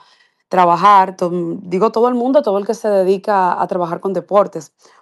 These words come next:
Obviamente, eso fue un sueño hecho realidad. Eh, todavía lo recuerdo y, y es de las cosas que me emociona recordarlo. Me emociona bastante. Y también en ese mismo dos mil veintitrés me tocó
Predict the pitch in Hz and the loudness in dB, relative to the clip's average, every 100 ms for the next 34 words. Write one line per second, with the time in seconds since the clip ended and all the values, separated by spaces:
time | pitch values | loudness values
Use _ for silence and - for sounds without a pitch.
0 | _ - 175 175 165 165 170 165 202 185 | _ -6 -6 -8 -8 -10 -10 -10 -12 -4
1 | 196 190 196 - 190 196 196 190 180 - | -2 0 -4 -8 -4 -2 0 -2 -2 -6
2 | 180 165 160 185 196 190 202 _ _ _ | -10 -8 -4 0 0 0 -8 _ _ _
3 | _ _ _ - 180 180 170 165 165 185 | _ _ _ -6 -2 0 0 -2 -2 2
4 | 196 185 196 233 226 - 208 208 208 196 | 2 4 2 0 -2 2 2 2 -2 -2
5 | 185 180 - 190 180 196 196 196 185 185 | -2 -4 -6 -6 -4 -2 -4 -4 -8 -10
6 | - - 170 151 - _ _ _ _ _ | -10 -8 -8 -10 -18 _ _ _ _ _
7 | _ _ 175 185 185 185 175 - 214 220 | _ _ -6 0 2 2 -2 -6 0 2
8 | 185 165 - _ 175 180 170 170 156 160 | 2 -2 -10 _ -6 -2 0 2 0 -2
9 | 165 _ _ _ _ _ _ 175 180 180 | -12 _ _ _ _ _ _ -2 0 0
10 | 180 185 196 185 - 196 185 175 190 - | 0 0 0 -2 0 2 2 0 -8 -16
11 | _ _ _ - 208 208 208 196 196 202 | _ _ _ -8 -2 0 0 0 0 0
12 | 240 233 247 240 226 233 226 196 208 214 | -2 -4 -2 -2 -2 -2 -2 -4 -4 -4
13 | 214 208 185 185 190 185 170 170 - 214 | -4 -6 -6 -6 -6 -6 -6 -10 -4 -2
14 | 196 240 | -2 -4